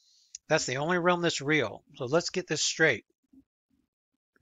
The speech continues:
And this is from Genesis one one.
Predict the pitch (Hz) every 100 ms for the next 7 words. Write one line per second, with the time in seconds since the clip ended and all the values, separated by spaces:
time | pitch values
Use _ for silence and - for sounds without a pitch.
0 | _ _ - - - _ _ _ _ _
1 | _ _ _ - 139 196 208 185 147 165
2 | 151 143 151 139 147 131